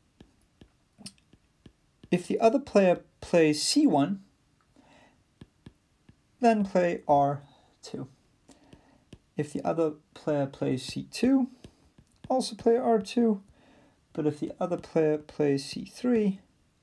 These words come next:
uh, sorry, then also play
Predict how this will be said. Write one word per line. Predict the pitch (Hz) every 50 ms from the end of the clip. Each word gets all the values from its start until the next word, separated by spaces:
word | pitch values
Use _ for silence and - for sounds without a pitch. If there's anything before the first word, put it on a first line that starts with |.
| _ _ _ _ _ _ _ _ _ _ _ _ _ _ _ _ _ _ _ _ - - _ _ _ _ _ _ -
uh, | 165 151 156
sorry, | 147 - - 151 - - -
then | 165 156
also | - - 156 147 - - -
play | - - 147 143 - -